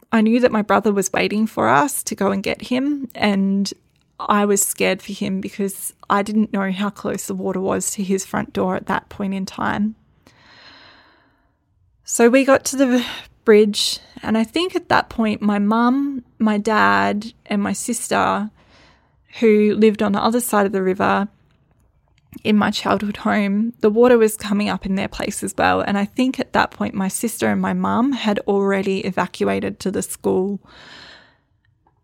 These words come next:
and they were there safely, but my dad was still at home. So my whole immediate family was going through this massive event, but we were all separated by water. And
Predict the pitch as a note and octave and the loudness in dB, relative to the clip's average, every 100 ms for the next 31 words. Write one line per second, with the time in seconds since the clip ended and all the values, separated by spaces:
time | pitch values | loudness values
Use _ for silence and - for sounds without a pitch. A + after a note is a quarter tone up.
0 | _ _ G#3 G3 F#3+ F#3+ F#3+ G#3 G#3+ G#3 | _ _ 0 0 2 0 2 4 4 4
1 | G3 F#3+ - G3+ - G3 F#3+ - F#3+ F#3+ | 2 0 0 0 0 -4 -4 -4 -4 0
2 | F#3 G#3 F#3+ - - F#3+ - - F#3 F3+ | 0 0 -4 -4 -6 -6 -6 -8 -6 -4
3 | F3+ F#3+ G3 - _ - A3+ G#3 G3+ G3+ | -4 -6 -8 -14 _ -4 2 4 2 0
4 | - A3+ A#3+ A#3+ B3 C4+ B3+ G#3+ G3 - | 0 0 0 0 0 2 2 2 0 -4
5 | - F#3+ G3 G#3+ G3+ F#3+ G3 - G3+ G3 | -4 -2 0 2 0 0 -2 -2 -2 -2
6 | G3 - G#3+ A3 F#3+ - - - _ _ | -4 -2 0 2 0 -2 -12 -14 _ _
7 | _ _ G#3+ G#3+ G#3+ - B3 G#3+ G#3 - | _ _ 2 2 2 0 2 2 0 -4
8 | F#3+ G3 G3 - - - - - - _ | -2 -2 -2 -6 -14 -20 -20 -20 -20 _
9 | _ G#3+ G#3+ G#3+ G#3+ A#3 C4+ - G3+ - | _ 2 4 4 4 2 0 0 -2 0
10 | G3+ A3 A#3+ G#3+ F#3 G#3+ G3 G3 B3+ F#4 | 0 2 0 2 0 0 -2 0 0 -2
11 | - - _ _ _ _ A#3 G#3 G#3 G#3 | -6 -20 _ _ _ _ 2 4 4 4
12 | G#3 - - | 2 -2 -10